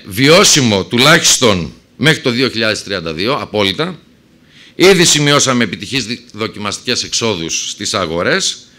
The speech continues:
και ετοιμαζόμαστε για νέες, όταν και ο-, εφόσον αυτό κριθεί σκόπιμο. Έχουμε μπροστά μας έναν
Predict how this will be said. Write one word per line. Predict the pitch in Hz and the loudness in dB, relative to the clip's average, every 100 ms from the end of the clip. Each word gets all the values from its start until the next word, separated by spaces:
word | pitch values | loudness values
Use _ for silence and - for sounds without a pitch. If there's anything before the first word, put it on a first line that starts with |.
| _ _ | _ _
και | - | -8
ετοιμαζόμαστε | 123 127 127 120 135 113 104 | -4 -2 0 0 0 0 -2
για | 92 | -2
νέες, | 101 151 190 185 - - - - - | 0 0 0 -2 -6 -12 -20 -20 -8
όταν | - 165 156 127 | 0 0 0 -2
και | 131 | 0
ο-, | 123 - - | -2 -4 -6
εφόσον | 107 - 170 160 143 | -6 0 0 0 -2
αυτό | 120 156 | -2 -4
κριθεί | 143 131 131 | -4 -8 -8
σκόπιμο. | - 101 - 69 62 _ - _ _ _ | -4 -6 -6 -18 -20 _ -20 _ _ _
Έχουμε | - 170 160 151 | 0 2 2 0
μπροστά | 131 123 120 139 | 0 0 0 0
μας | 127 117 139 | 2 0 0
έναν | 131 113 92 | 0 -2 -4